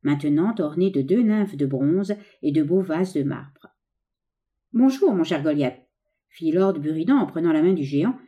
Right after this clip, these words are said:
qui le gratiffa d'un shake hand capable de tordre une barre de fer. « Eh bien, le voyage s'est-il passé sans incident ? » « Oui, milord, il ne s'est produit rien de remarquable. Suivant votre recommandation, on a fait respirer aux prisonniers, quelque temps avant de passer la frontière,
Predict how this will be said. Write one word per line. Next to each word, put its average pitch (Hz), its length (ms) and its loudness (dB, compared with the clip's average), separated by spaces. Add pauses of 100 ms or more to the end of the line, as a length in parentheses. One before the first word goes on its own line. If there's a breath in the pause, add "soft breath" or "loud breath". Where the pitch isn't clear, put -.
(200 loud breath)
qui - 140 -2
le 160 140 2
gratiffa 202 400 0
d'un 147 140 0
shake 139 360 -6
hand 214 300 0 (340)
capable 190 440 -2
de 143 100 -2
tordre 180 320 -2
une 139 120 0
barre 147 240 -4
de 139 100 -4
fer. « - 300 -12 (760)
Eh 320 80 4
bien, 190 240 -2 (320)
le 160 120 0
voyage 165 320 0
s'est-il 180 280 -2
passé 196 260 0
sans 214 220 2
incident ? » « 254 400 0 (800)
Oui, 320 140 4
milord, 156 380 2 (440)
il 269 100 4
ne 277 80 6
s'est 269 160 0
produit 294 320 4
rien 277 220 4
de 339 80 2
remarquable. 156 760 0 (320)
Suivant 185 320 -2
votre 156 260 -4
recommandation, 151 680 0 (260 loud breath)
on 254 160 2
a 240 80 2
fait 262 120 0
respirer 220 360 0
aux 190 60 4
prisonniers, 202 500 2
quelque 180 300 -2
temps 190 240 -2
avant 170 180 0
de 156 80 -4
passer 151 240 -4
la - 100 -2
frontière, 294 480 0